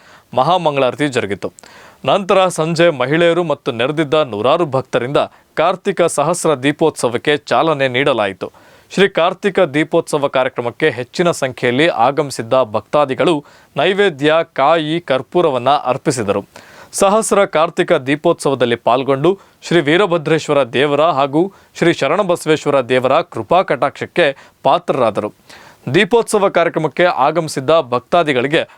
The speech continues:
ಪ್ರಸಾದದ ವ್ಯವಸ್ಥೆಯನ್ನ ಕಲ್ಪಿಸಲಾಗಿತ್ತು. ಈ ವೇಳೆ ದೇವಸ್ಥಾನದ ಭಕ್ತಾದಿಗಳು ಸಂತೋಷ್ ಆಚಾರಿ, ಪ್ರಧಾನ ಅರ್ಚಕ ಮುತ್ತಯ್ಯ ಸ್ವಾಮಿ ಮಾತನಾಡಿ, ಸಹಸ್ರ ಕಾರ್ತಿಕ ದೀಪೋತ್ಸವಕ್ಕೆ ಪಟ್ಟಣದ ನೂರಾರು ಮಹಿಳೆಯರು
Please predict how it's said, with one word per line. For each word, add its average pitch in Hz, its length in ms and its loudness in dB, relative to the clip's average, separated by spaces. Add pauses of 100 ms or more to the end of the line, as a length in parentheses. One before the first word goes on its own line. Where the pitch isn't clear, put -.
(220)
ಪ್ರಸಾದದ 175 460 0
ವ್ಯವಸ್ಥೆಯನ್ನ 143 680 0
ಕಲ್ಪಿಸಲಾಗಿತ್ತು. 113 840 -4 (420)
ಈ - 100 2
ವೇಳೆ 165 180 2 (160)
ದೇವಸ್ಥಾನದ 165 640 2
ಭಕ್ತಾದಿಗಳು 143 560 0 (420)
ಸಂತೋಷ್ 160 440 0 (160)
ಆಚಾರಿ, 131 340 -2 (220)
ಪ್ರಧಾನ 160 300 0 (100)
ಅರ್ಚಕ 147 280 -4 (160)
ಮುತ್ತಯ್ಯ 170 440 2
ಸ್ವಾಮಿ 135 260 0 (100)
ಮಾತನಾಡಿ, 135 460 0 (380)
ಸಹಸ್ರ 190 440 2
ಕಾರ್ತಿಕ 156 460 -2 (160)
ದೀಪೋತ್ಸವಕ್ಕೆ 151 720 0 (100)
ಪಟ್ಟಣದ 151 440 0 (100)
ನೂರಾರು 151 460 2
ಮಹಿಳೆಯರು 135 360 0